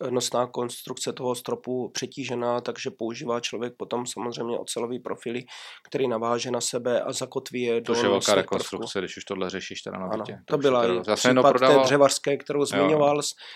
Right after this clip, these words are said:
Speaker 1: tak tam jsme vlastně, tam nebyla vůbec žádná koupelna, byla
Speaker 2: Mhm.
Speaker 1: tam celý ty roky, byla jenom taková úplně miniaturní, takže když jsme chtěli to dostat do současné podoby moderního trendu bydlení, tak jsme samozřejmě potřebovali jednu místnost, kde byly místnosti třicet metrů čtverečních,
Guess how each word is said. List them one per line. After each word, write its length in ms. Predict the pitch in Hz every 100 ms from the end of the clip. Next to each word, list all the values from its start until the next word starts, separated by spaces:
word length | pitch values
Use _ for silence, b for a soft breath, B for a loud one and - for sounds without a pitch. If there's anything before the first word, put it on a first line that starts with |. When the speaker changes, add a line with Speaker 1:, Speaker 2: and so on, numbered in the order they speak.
| B _
Speaker 1:
tak 180 | 139 -
tam 220 | 123 123
jsme 380 | 123 131 120 120 B _
vlastně, 380 | 120 123 - 127
tam 140 | 123 127
nebyla 300 | 117 127 123
vůbec 320 | 123 135 123
žádná 320 | 131 123 123
koupelna, 720 | 120 127 123 131 131 127 135 127
byla 220 | 143 135 123
Speaker 2:
Mhm. 60 | 98
Speaker 1:
tam 200 | 127 117 - -
celý 280 | - 147 135
ty 160 | 139
roky, 280 | 127 123 135
byla 260 | 120 120 120
jenom 220 | 123 123
taková 340 | 123 - 120
úplně 320 | - 104 123 120
miniaturní, 800 | 117 120 120 131 120 123 123 123 B B B -
takže 220 | 120 120
když 120 | 113
jsme 180 | - 117
chtěli 460 | - 117 120 117 -
to 180 | 120 123
dostat 320 | 117 - 120
do 300 | 117 120 113 B B -
současné 640 | - 131 - 123 - 120
podoby 380 | 120 127 117 123
moderního 560 | 120 117 117 123 120 120
trendu 340 | 120 120 120
bydlení, 540 | 110 113 113 120 123 120 B B B B -
tak 140 | 117
jsme 180 | - 123
samozřejmě 600 | - 120 120 120 120 120
potřebovali 640 | 120 117 120 117 117 117
jednu 360 | 120 110 117 127
místnost, 380 | 120 107 123 117
kde 80 | 113
byly 160 | 117
místnosti 420 | 117 - 110 -
třicet 260 | 110 - 123
metrů 280 | 117 113 127
čtverečních, 580 | - 85 113 - 127